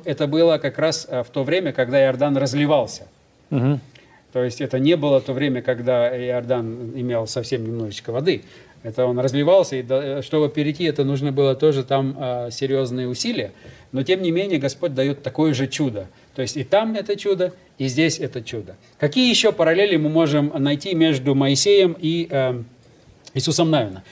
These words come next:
Speaker 1: Ну, например, э, мы знаем, э, из книги Исход, эм, а вернее, да, из книги Исход, семнадцатой главы, помните, когда, э, э, шла битва,
Speaker 2: Мгм.
Speaker 1: и Иисус Навин руки поднимал.
Speaker 2: Да,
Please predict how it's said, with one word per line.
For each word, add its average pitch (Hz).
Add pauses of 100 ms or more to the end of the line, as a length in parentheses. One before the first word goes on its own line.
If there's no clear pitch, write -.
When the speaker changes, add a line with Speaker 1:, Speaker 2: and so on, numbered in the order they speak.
(220)
Speaker 1:
Ну, 165
например, 208
э, 139
мы 170
знаем, 165
э, 135
из 127
книги 135 (600)
Исход, 214 (800)
эм, 131 (320)
а 139
вернее, 151
да, 143
из -
книги 180
Исход, 165 (720)
семнадцатой 170
главы, 147
помните, 196
когда, 151
э, 131
э, -
шла 151
битва, 127 (440)
Speaker 2:
Мгм. 147
Speaker 1:
и 156
Иисус 202
Навин 170 (100)
руки 160
поднимал. 160 (160)
Speaker 2:
Да, 135